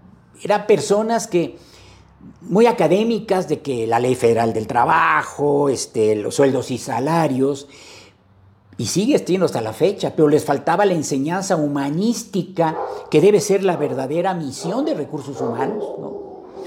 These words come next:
El cómo crear un ambiente en donde, de camaradería, donde todos se ayuden voluntariamente.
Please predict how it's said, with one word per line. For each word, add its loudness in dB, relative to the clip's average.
El 2
cómo 4
crear 6
un 0
ambiente 0
en -6
donde, -2
de 0
camaradería, 2
donde 2
todos 0
se -2
ayuden 0
voluntariamente. -4